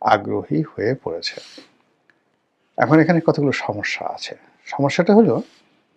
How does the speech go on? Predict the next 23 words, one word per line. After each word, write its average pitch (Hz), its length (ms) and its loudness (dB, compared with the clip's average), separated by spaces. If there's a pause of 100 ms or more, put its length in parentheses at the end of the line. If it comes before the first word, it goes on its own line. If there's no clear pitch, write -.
(440)
যে 127 160 0
জামাত 151 400 6 (920)
এবং 117 120 0 (180)
আমেরিকা, 101 380 -6 (720)
ডক্টর 139 220 2
মোহাম্মদ 110 260 -2
ইউনূস, 120 240 -8
তারা 143 200 6
যদি 143 200 0
যুগপৎভাবে 123 600 0 (100)
কাজ 92 140 -2 (120)
করে, 87 180 -8 (920)
তাহলে 147 240 6
এখানে 165 240 0
অ্যাডমিনিস্ট্রেটিভ 143 1120 4 (920)
কু 160 80 8 (140)
করা 107 160 6 (120)
সম্ভব, 113 320 -6 (1120)
ফল 143 340 8 (360)
ম্যানিপুলেট 135 520 6
করা 147 140 6 (100)
সম্ভব, 165 300 -4 (240)
নির্বাচন 127 440 2